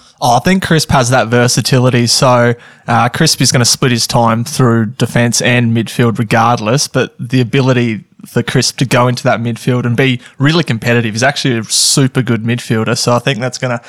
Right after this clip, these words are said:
free up a little bit of space for Quaynor to come in and, and just sort of get those uncontested marks off half back, which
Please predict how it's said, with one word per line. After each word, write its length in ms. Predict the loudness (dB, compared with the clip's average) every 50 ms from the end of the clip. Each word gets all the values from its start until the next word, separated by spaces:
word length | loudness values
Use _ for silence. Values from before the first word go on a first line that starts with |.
| -20 -20 _ _
free 180 | -2 0 2
up 160 | 2 2 0 0
a 20 |
little 200 | 0 0 0 0
bit 140 | -2 -2 -4
of 60 | -4
space 380 | -6 -4 -2 0 0 0 0 -2
for 100 | -4 -6
Quaynor 460 | -4 -2 0 0 2 2 2 2 0 0
to 40 |
come 300 | -2 -2 -2 -2 0 0
in 160 | 0 0 2 0
and, 160 | 0 -2 -4 -8 -16 -20 _ _ _
and 180 | -2 0 0 2
just 460 | 2 2 2 2 0 0 -2 -6 -12 _ _ _
sort 160 | -4 -2 0
of 140 | -2 -2 0
get 240 | 0 0 0 0 0
those 220 | 0 0 0 0
uncontested 720 | 0 -2 -2 -2 -2 -2 -2 -2 -2 -2 -2 -2 -4 -4 -2
marks 280 | 0 0 0 0 -2
off 120 | -4 -4 -4
half 320 | -2 -2 -2 -2 -2 -2
back, 260 | -2 -2 -2 -2 -2
which 220 | -4 -4 -4 -4